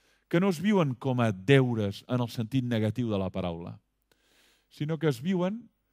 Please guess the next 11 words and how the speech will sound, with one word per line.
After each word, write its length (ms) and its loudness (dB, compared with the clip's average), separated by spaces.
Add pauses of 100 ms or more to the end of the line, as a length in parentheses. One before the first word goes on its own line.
(360)
com 240 -2
a 240 -2 (800)
bases 800 0
per 160 0
poder 320 2
desenvolupar 640 0
bé 120 0
aquella 280 2
activitat 560 -4
física, 460 -10
no? 100 -20